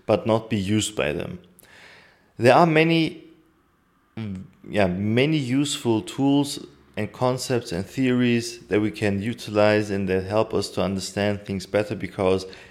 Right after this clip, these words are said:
it kind of puts it into a framework where we can, yeah, more comprehensively, um, approach things.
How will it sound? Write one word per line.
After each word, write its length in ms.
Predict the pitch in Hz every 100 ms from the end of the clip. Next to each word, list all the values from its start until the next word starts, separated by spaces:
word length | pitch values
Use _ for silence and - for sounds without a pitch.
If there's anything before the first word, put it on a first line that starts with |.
| -
it 160 | 95 -
kind 240 | 113 107
of 160 | 107 -
puts 300 | - 123 -
it 140 | 110 - - - _ -
into 320 | 107 110 98
a 40 |
framework 720 | 95 - 113 110 107 104 101
where 120 | 101 98
we 120 | 98
can, 380 | - 98 95 90 - - _ _ _ -
yeah, 160 | 101
more 280 | 87 98 107
comprehensively, 1300 | - 113 104 107 104 104 - 104 - 101 98 95 - -
um, 600 | 90 87 87 90 92 90
approach 500 | 95 - 139 143 -
things. 420 | - 92 101 -